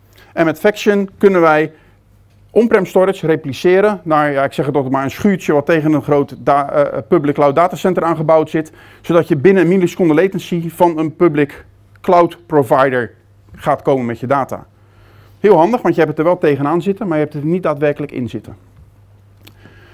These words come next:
En als laatste, als je zegt van ja, ehm, ik zit eigenlijk meer in de cloud native wereld, ook daar hebben we een oplossing voor in de vorm van Pivotal Cloud Foundry. Ehm, en daar doen we op soortgelijke wijze eigenlijk,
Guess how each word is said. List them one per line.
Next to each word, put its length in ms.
En 140
als 100
laatste, 360
als 120
je 60
zegt 200
van 120
ja, 260
ehm, 220
ik 120
zit 120
eigenlijk 300
meer 180
in 80
de 60
cloud 200
native 320
wereld, 400
ook 140
daar 160
hebben 120
we 40
een 140
oplossing 300
voor 240
in 120
de 80
vorm 220
van 140
Pivotal 340
Cloud 240
Foundry. 460
Ehm, 380
en 120
daar 220
doen 140
we 60
op 120
soortgelijke 720
wijze 340
eigenlijk, 540